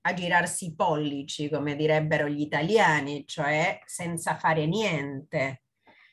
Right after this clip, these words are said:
Perché non si può dire questo? Perché né prima né poi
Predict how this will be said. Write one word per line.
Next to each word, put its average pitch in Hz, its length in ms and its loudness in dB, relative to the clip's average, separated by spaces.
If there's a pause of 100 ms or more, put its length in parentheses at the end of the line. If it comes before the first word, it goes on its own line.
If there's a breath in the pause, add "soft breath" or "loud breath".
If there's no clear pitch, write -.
(340 soft breath)
Perché 214 460 4
non 170 180 2
si 160 220 -4
può 175 140 0
dire 160 360 2
questo? 151 640 -2
Perché 170 680 0
né 175 260 0
prima 269 360 4
né 170 300 -4
poi 208 640 2